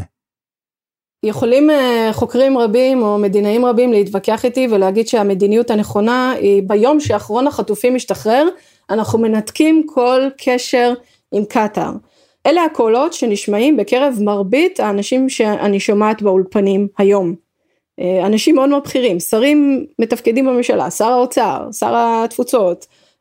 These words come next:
ראש הממשלה לשעבר, בנט, ראש המל"ל לשעבר, מאיר בן שמן, כולם מדברים על ניתוק היחסים עם קטר.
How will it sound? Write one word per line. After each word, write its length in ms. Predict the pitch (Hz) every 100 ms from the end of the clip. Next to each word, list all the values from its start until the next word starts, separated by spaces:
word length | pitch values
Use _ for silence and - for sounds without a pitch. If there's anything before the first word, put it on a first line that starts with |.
| -
ראש 260 | 196 254 285
הממשלה 460 | 269 262 247 254
לשעבר, 680 | 269 269 214 196 185 156 170 202
בנט, 540 | 208 208 220 175 160 - _ _ _
ראש 380 | 214 233 247 -
המל"ל 480 | 233 226 233 262 285
לשעבר, 540 | 277 - 202 185 175 180
מאיר 240 | 202 226
בן 120 | 220
שמן, 140 | 220 214
כולם 420 | - 247 247 302 370
מדברים 320 | 302 240 294
על 60 | 214
ניתוק 300 | 202 254 262
היחסים 440 | 220 214 - 226
עם 120 | 196
קטר. 440 | 185 220 220 -